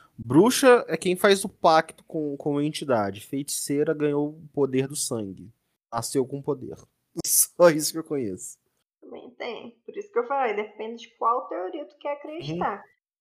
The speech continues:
Speaker 2: Porque quando se fala feiticeira, né, não tem essa,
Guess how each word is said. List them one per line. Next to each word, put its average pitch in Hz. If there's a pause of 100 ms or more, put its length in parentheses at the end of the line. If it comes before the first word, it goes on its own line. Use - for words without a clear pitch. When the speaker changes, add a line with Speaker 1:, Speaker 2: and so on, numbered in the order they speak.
(160)
Speaker 2:
Porque 226
quando 233
se -
fala 247
feiticeira, 240
né, 214
não 226
tem 240
essa, 262